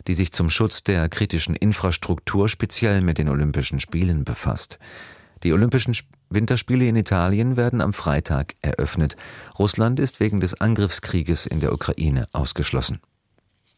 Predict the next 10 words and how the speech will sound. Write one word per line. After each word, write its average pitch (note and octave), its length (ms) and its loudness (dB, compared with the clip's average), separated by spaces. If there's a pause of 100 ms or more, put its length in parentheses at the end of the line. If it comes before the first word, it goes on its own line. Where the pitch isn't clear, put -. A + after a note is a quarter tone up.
(1600)
Der A2+ 120 2
Eigentümer C#3+ 480 2
der G#2 160 2
Washington G#2+ 580 0
Post, - 540 -2
Bezos, E2+ 500 0
hat E2 240 -2
massive F2+ 500 0
Sparmaßnahmen D#2 1080 0
angekündigt. C#2+ 840 -2